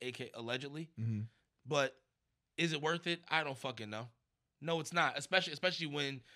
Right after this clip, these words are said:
Speaker 1: especially when they were playing both sides of the fence.
Speaker 2: All right, so here's, here's my thing.
Speaker 1: Honestly, basically, to me, this is a little bit of Ukraine's fault because you needed to choose a side. You didn't choose a side.
Speaker 2: That's, and that's what I wanna say.
Speaker 1: Choose a
Speaker 2: Wha-,
Speaker 1: side.
Speaker 2: what, what, like, we got, we got, we got the,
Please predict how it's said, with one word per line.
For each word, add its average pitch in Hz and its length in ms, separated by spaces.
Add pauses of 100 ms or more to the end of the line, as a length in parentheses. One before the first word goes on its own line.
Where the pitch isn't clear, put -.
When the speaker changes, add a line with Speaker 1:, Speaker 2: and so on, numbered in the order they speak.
(100)
Speaker 1:
especially 175 320
when 151 100
they 147 100
were 143 80
playing 147 260
both 135 180
sides 143 220
of 117 80
the 117 60
fence. 151 360 (240)
Speaker 2:
All 120 80
right, 101 220
so 131 100
here's, 143 260
here's 147 140
my 123 120
thing. 110 220
Speaker 1:
Honestly, 240 320
basically, 226 560 (360)
to 180 100
me, 202 400
this 175 100
is 147 60
a 156 40
little 175 140
bit 170 80
of 160 60
Ukraine's 156 380
fault 156 300
because 131 200 (200)
you 151 120
needed 147 220
to 123 60
choose 139 220
a 123 40
side. 135 320
You 120 60
didn't 123 200
choose 127 140
a 117 40
side. 131 260
Speaker 2:
That's, 127 200
and 120 160
that's 127 140
what 135 80
I - 20
wanna 123 220
say. 98 240
Speaker 1:
Choose 113 220
a 117 40
Speaker 2:
Wha-, 127 60
Speaker 1:
side. 131 100
Speaker 2:
what, 160 160
what, 175 420
like, 135 160
we 135 120
got, 165 260
we 139 100
got, 170 320
we 156 160
got 180 240
the, 160 120